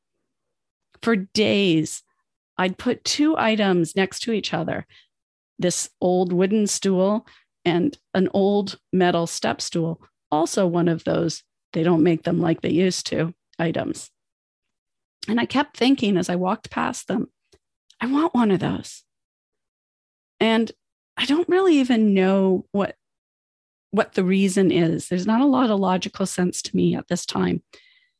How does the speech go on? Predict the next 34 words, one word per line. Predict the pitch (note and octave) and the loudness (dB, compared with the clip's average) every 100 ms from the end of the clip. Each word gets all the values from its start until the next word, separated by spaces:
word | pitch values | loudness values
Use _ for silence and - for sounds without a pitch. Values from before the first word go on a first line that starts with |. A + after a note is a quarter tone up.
| _ _ | _ _
I | - | -6
suspect | - A3 B3+ B3+ | -4 -2 -2 -2
it | A#3+ | 0
has | A3+ | 0
something | A#3 A#3 A#3 | 0 2 2
to | G3 | 0
do | G3 F#3+ G#3 | -2 0 0
with | F3+ E3+ - | 0 -2 -2
being | F#3 F3+ E3 - _ _ _ - | 0 2 0 -4 _ _ _ 0
able | G3+ F#3 E3+ | 2 2 -2
to | - E3+ E3 _ - | -2 -2 -4 _ -12
climb | - A3 G#3+ G3 | -4 0 2 2
up. | - E3+ - - _ _ _ _ _ _ _ | 2 0 -2 -14 _ _ _ _ _ _ _
And | G3 | 0
there's | G3 | 0
something | - B3+ B3 A3+ | 0 0 2 2
about | F3+ G3 F#3 - | 2 0 -2 -2
that, | D3+ - _ _ - | -4 -4 _ _ -6
but | F3 F3+ - | 0 0 0
that's | F#3 - | -2 -2
not | G#3 F3+ | -2 -2
the | F3 | -4
topic | - E3+ - - | -4 -4 -6 -10
for | - | -10
today's, | - E3 E3+ E3 E3 - _ _ _ _ _ - | -6 -2 0 0 -4 -10 _ _ _ _ _ -12
for | G3+ | -6
today's | F3+ F3+ E3+ | -2 0 0
show. | - - F3 E3+ D3+ _ _ _ _ _ _ _ _ _ _ _ - | 0 0 0 0 -4 _ _ _ _ _ _ _ _ _ _ _ -8
So | - F3 | 0 2
I | F3 | 2
brought | F#3+ G3 - | 2 0 0
that | G#3 A3+ | -2 -2
stool | - - G3 F#3+ | -6 -2 0 0
home. | E3+ D3+ C#3+ - | 0 -2 -2 -6